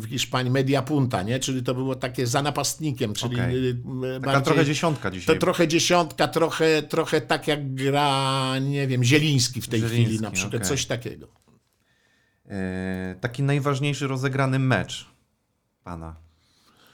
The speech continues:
Speaker 2: To był ten, którym pan strzelił tą bramkę, czy nie?
Speaker 1: Nie, było tych meczy sporo, tylko nie pamiętam, bo to lata temu
Speaker 2: No, jasne,
Speaker 1: oczywiście,
Speaker 2: no,
Speaker 1: ale,
Speaker 2: domyślam.
Speaker 1: ale sporo było takich meczy, które były, a, w-, dla nas wtedy, dla mnie, to
Speaker 2: Każdy
Speaker 1: wiadomo,
Speaker 2: był ważny.
Speaker 1: bo to każdy był bardzo ważny. Gdzieś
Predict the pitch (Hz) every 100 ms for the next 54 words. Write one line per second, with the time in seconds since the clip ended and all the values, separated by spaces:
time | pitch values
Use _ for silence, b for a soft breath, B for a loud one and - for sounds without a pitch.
0 | b 117 117 117 143 170 185 - 143 143
1 | 147 139 156 143 151 143 156 156 147 127
2 | 359 294 277 247 - 233 226 233 214 -
3 | - 311 233 156 143 - 175 220 196 208
4 | 220 214 226 220 190 185 180 170 170 160
5 | 165 170 185 - 208 147 143 123 185 196
6 | 135 117 107 - 139 165 175 - 180 185
7 | - - 330 240 208 180 185 180 170 165
8 | 160 175 170 160 165 160 151 160 151 151
9 | 190 202 131 135 143 165 160 - 175 165
10 | 139 151 170 180 185 165 143 131 123 B
11 | 110 107 151 160 170 160 143 165 151 170
12 | 156 160 160 135 143 131 123 147 131 120
13 | 117 123 135 127 120 139